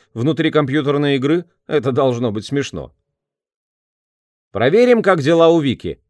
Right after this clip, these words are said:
предложил я, когда мы покончили с освещением жилища. Ник поправил очки, и я уже ждал, что он откажется, но он только кивнул.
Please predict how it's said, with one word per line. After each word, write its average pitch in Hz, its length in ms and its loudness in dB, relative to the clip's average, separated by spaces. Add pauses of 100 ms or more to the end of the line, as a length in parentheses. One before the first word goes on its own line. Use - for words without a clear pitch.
(200)
предложил 120 560 0
я, 165 260 2 (200)
когда 156 300 2
мы 156 120 2
покончили 139 560 0
с 131 120 -6
освещением 113 720 -2
жилища. 107 500 -6 (1040)
Ник 147 260 0
поправил 127 460 2
очки, 110 480 -4 (320)
и 90 100 -6
я 92 140 -2
уже 107 240 0
ждал, 175 400 0 (120)
что - 220 -2
он 190 100 2
откажется, 139 680 -2 (400)
но 101 280 -4
он 92 160 -6
только 104 320 -2
кивнул. 127 520 -6